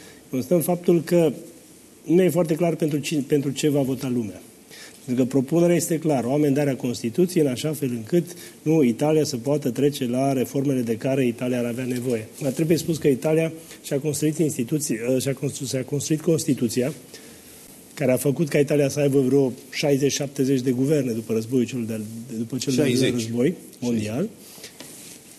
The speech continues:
Speaker 1: cu referire strictă la Mussolini. Sau, dacă vreți, construcția constituțională a fost în așa fel încât Mussolini să nu mai poată să ajungă vreodată la putere, sau un Mussolini nu mai poate să ajungă la putere. De aici complicațiile, eh,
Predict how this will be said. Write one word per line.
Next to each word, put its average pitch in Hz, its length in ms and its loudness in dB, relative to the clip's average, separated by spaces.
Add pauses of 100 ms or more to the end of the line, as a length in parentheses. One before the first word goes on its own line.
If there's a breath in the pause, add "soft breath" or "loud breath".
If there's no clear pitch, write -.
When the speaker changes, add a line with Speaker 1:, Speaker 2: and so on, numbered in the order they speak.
Speaker 1:
cu 185 280 4 (580)
referire 165 460 4
strictă 151 440 0
la 139 120 2
Mussolini. 127 560 0
Sau, 151 440 0
dacă 131 280 -2
vreți, 123 420 0 (360)
construcția 151 680 0 (220)
constituțională 135 800 -2
a 175 60 2
fost 170 240 -6
în 156 60 -2
așa 147 240 -2
fel 139 220 0
încât 170 360 2
Mussolini 151 520 4
să 143 140 -2
nu 147 80 2
mai 156 140 2
poată 143 300 0
să 127 140 -4
ajungă 127 300 0
vreodată 127 320 -2
la 131 80 0
putere, 123 300 0
sau 113 220 -2
un 175 120 8
Mussolini 139 520 4
nu 120 80 2
mai 131 120 2
poate 123 200 -4 (100)
să 113 80 -8
ajungă 123 220 -10
la 110 60 -6
putere. 104 320 -8 (380 loud breath)
De 143 80 4
aici 170 200 4
complicațiile, 151 1000 0 (360 loud breath)
eh, 113 380 -2